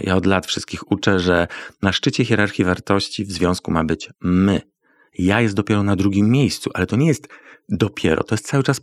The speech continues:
podium. Tak naprawdę. To jest podium, więc to nie jest nic złego. Czyli jeżeli jesteśmy na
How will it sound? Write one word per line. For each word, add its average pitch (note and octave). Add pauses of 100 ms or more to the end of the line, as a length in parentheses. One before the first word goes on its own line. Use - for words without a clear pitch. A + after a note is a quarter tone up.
(140)
podium. E2 (520)
Tak -
naprawdę. D#2+ (180)
To -
jest -
podium, D#2
więc E2
to F2
nie F#2
jest -
nic F#2+
złego. F#2+
Czyli F2
jeżeli F2
jesteśmy -
na -